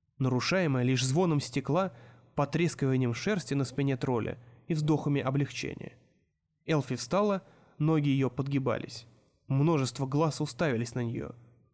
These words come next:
Людских глаз! Она видима! Видима на все сто процентов! Эти люди недолго будут пребывать в благодушном оцепенении. Их породе это не свойственно.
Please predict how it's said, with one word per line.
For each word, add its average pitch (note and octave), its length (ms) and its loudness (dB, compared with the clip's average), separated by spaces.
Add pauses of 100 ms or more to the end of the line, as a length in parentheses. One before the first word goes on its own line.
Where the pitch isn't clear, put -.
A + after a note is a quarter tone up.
(200)
Людских E3+ 500 0
глаз! D3+ 460 -2 (420)
Она G3 300 2
видима! D#3 540 2 (360)
Видима F3 400 4
на D3+ 140 4
все A3 240 2
сто A#3 180 2
процентов! D3+ 720 2 (520)
Эти F3+ 260 0
люди G#3+ 220 4
недолго G#3 520 4
будут F3 300 0
пребывать F#3 400 2
в C3+ 60 -2
благодушном D3+ 600 0
оцепенении. C#3 720 -2 (380)
Их D#3+ 200 -2
породе F3 380 4
это D#3+ 120 0
не F#3+ 120 2
свойственно. B2 680 -4